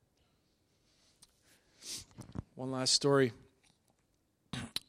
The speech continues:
Uh, maybe a week or two ago,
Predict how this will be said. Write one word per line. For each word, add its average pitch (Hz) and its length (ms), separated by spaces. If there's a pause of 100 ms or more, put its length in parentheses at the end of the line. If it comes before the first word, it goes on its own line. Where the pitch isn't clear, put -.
(960)
Uh, 123 240
maybe 135 420
a 127 200
week 151 240
or 147 40
two 135 200
ago, 127 380